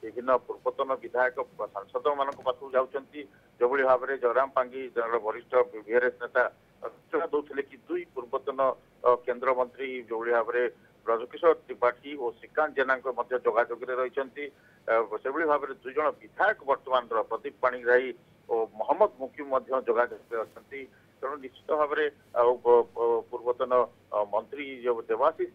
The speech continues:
ନାୟକ ମଧ୍ୟ ଯୋଗାଯୋଗରେ ଅଛନ୍ତି ବୋଲି କହି-, କହିଛନ୍ତି। ତେଣୁ ନିଶ୍ଚିତ ଭାବରେ, ଅ, ଦଳ ଆଗକୁ ବ-, ବଢିବା ପାଇଁ ତାଙ୍କର ଗୋଟେ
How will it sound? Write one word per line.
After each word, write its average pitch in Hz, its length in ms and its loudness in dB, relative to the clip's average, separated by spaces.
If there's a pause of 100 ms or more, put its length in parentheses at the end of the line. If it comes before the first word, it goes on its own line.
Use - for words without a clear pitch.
ନାୟକ 127 260 2
ମଧ୍ୟ 123 220 -4
ଯୋଗାଯୋଗରେ 113 500 0
ଅଛନ୍ତି 110 320 -8
ବୋଲି 113 160 -10
କହି-, 107 300 -4
କହିଛନ୍ତି। 107 400 -6
ତେଣୁ 190 240 -8
ନିଶ୍ଚିତ 151 320 -16
ଭାବରେ, 180 320 -2 (440)
ଅ, 117 80 -2
ଦଳ 110 220 2 (260)
ଆଗକୁ 127 380 -4 (320)
ବ-, 117 200 4 (280)
ବଢିବା 117 300 2
ପାଇଁ 143 220 0
ତାଙ୍କର 120 300 0
ଗୋଟେ 120 200 -4